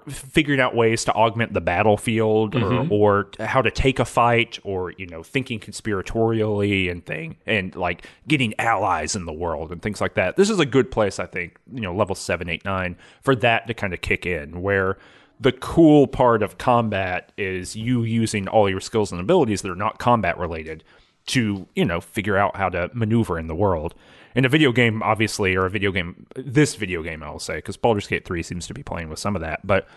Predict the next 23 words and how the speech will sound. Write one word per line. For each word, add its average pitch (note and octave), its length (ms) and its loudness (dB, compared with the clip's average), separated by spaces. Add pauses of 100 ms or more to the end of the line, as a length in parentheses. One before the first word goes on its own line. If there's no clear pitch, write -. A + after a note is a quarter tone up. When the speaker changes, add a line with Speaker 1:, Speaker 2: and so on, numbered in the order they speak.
(160)
Speaker 1:
this D3 320 2
video G#2+ 260 0
game, F#2 440 -2
when A#2 140 -4
it G#2 120 -10
comes F#2 240 -8
out, F2 320 -2 (260)
with A#2+ 280 0
its G#2 180 0
kind F2+ 180 -6
of E2+ 100 -8
capabilities F2+ 680 -2
and F2 140 -6
its, - 400 -8
its - 320 -6
interests, A#2 600 2 (380)
doesn't C#3+ 220 2
really G2+ 160 0
have F#2 160 -2
that E2 180 -6
going D#2 260 -8
on. D2+ 280 -12
So, F2 340 -2